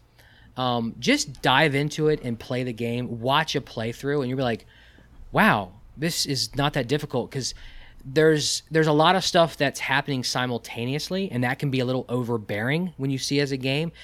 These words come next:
'cause people are very, we, we think very sequentially. You do this, you do this, you do this. Um, and Nestlings, it doesn't really operate like that, but it, it's very smooth. Like, the stuff is very intuitive.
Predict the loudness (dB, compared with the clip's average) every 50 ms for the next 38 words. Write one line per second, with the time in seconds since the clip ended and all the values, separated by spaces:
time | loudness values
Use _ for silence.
0 | -20 -12 -6 -6 -6 -2 -2 -2 0 0 0 0 0 0 0 0 0 0 0 -2
1 | -2 -4 -4 -4 -6 -6 -4 -4 -6 -4 -2 -2 -2 -2 -2 -4 -6 -6 -8 -8
2 | -8 -6 -6 -4 -4 -2 -2 -4 -4 -8 -6 -6 -6 -4 -4 -6 -6 -6 -8 -10
3 | -8 -8 -8 -6 -6 -6 -6 -8 -10 -10 -8 -8 -8 -6 -6 -6 -6 -6 -8 -10
4 | _ -18 -20 -20 -20 -20 -20 -20 -20 -14 -6 -2 0 0 0 0 -2 -4 -6 -4
5 | -4 -2 0 -2 -2 -2 -2 -2 -2 0 0 -2 -2 -4 -8 -12 -14 -12 -12 -14
6 | -12 -6 -4 -4 -2 -2 -2 -2 -2 -4 -4 -4 -4 -6 -4 -2 -2 -2 0 0
7 | -2 -2 -2 0 0 0 0 -2 _ _ -20 -20 -20 -20 -20 -20 -18 -6 2 6
8 | 8 8 8 8 4 0 -4 -18 _ _ _ _ _ _ _ -6 -6 -6 -6 -8
9 | -6 -6 -6 -6 -4 -4 -2 0 2 2 2 2 0 -2 -2 -2 -2 -2 -2 -2
10 | 0 2 2 2 0 -2 -4 -6 -6 -6 -8 -8 -6 -4 -2 -2 -2 -2 -4 -8
11 | -8 -4 -4 -2 -2 -2 -2 -4 -6 -8 -10 -12 -12 -8 -6 -6 -6 -6 -6 -10
12 | -14 -14 -16 -18 -20